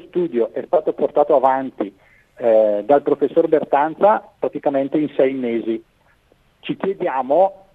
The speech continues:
cosa comporti prendere altri sei mesi per valutare un'alternativa decisamente migliore a questa che è stata proposta. Invece ci si dice che non c'è tempo, questa è la cosa che c'è sul piatto e questa va portata avanti.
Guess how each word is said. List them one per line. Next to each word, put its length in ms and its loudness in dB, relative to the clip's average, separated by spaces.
cosa 300 2
comporti 680 0
prendere 500 0
altri 480 -2
sei 180 -2
mesi 400 -4
per 180 -2
valutare 560 0
un'alternativa 1000 -2
decisamente 840 -4
migliore 480 0
a 60 4
questa 400 -2
che 100 -6
è 40 -10
stata 240 -6
proposta. 640 -2
Invece 460 -2
ci 140 -10
si 100 -10
dice 260 -4
che 100 -4
non 180 -4
c'è 160 -2
tempo, 460 0
questa 600 0
è 120 -10
la 120 -4
cosa 280 -6
che 120 -10
c'è 140 -10
sul 160 -10
piatto 420 -2
e 80 0
questa 320 -2
va 120 -2
portata 360 -6
avanti. 480 -6